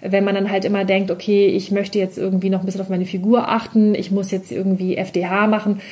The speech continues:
Das ist ja auch so eine Sache, das, da kriegt man ja auch schlechte Laune von. Also ständig hungern oder Diäten einhalten ist ja auch eine anstrengende Sache.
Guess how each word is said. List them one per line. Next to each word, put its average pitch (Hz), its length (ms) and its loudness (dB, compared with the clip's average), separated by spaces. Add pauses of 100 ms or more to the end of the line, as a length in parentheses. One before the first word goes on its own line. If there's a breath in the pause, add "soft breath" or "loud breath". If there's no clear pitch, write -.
(120)
Das 185 100 -2
ist 196 140 0
ja 175 120 4
auch 220 160 6
so 254 100 0
eine 175 160 2
Sache, 180 360 0
das, 185 240 -4
da 180 80 -4
kriegt 196 180 -8
man 185 120 2
ja 156 40 0
auch 208 120 -2
schlechte 160 260 -2
Laune 151 300 -6
von. 165 220 -8
Also 165 160 -4
ständig 202 380 0
hungern 233 360 4
oder 185 160 2
Diäten 190 420 0
einhalten 190 540 -2
ist - 160 -4
ja 185 120 -4
auch 196 120 -2
eine 196 140 -2
anstrengende 190 480 -2
Sache. 208 340 0